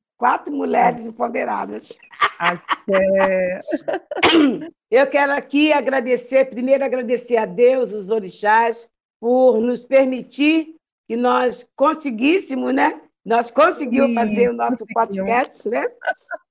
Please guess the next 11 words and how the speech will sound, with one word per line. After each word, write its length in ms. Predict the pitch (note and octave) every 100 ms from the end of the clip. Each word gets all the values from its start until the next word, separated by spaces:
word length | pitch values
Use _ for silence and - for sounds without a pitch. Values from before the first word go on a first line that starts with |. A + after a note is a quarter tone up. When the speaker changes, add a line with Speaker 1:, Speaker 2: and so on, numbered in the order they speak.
| _ -
Speaker 1:
E 200 | B3+ C4+
quero, 440 | C#4+ C#4+ C#4 C#4+
assim, 260 | C#4 C4+ C4+
muito 240 | D4 E4+
agradecer 560 | E4 D4 C#4 C4+ - C#4
o 80 | C4+
carinho 600 | D#4 C4+ B3+ D#4 D#4+ C4+
de 100 | A#3+
vocês 800 | A#3+ B3 A#3+ B3 C4 C#4+ - _ _ -
e 120 | A#3+
dizer 480 | B3 A3+ D4 D4